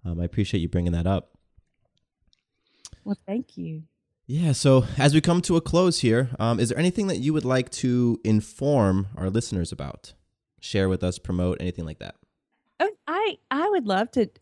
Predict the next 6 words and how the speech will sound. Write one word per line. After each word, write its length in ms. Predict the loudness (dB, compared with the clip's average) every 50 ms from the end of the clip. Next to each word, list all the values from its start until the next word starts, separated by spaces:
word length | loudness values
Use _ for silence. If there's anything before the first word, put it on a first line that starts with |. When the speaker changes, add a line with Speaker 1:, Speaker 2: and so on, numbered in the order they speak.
| _ -8
Speaker 2:
have 260 | -4 -2 -2 -2 -2 _ _ -4
feedback 540 | -4 -2 -2 0 0 0 0 -2 -4 -8 -10
from 580 | -4 0 0 2 2 2 0 0 -2 -4 -6 -10 _ _ -12 -12 -12 _ _ _ -4
everyone. 680 | -2 -2 0 0 0 0 0 0 0 0 -2 -2 -2 -2 -4
I, 320 | -2 -2 -2 -2 -2 -4 -6 -8
I, 340 | -6 -4 -2 -2 -4 -4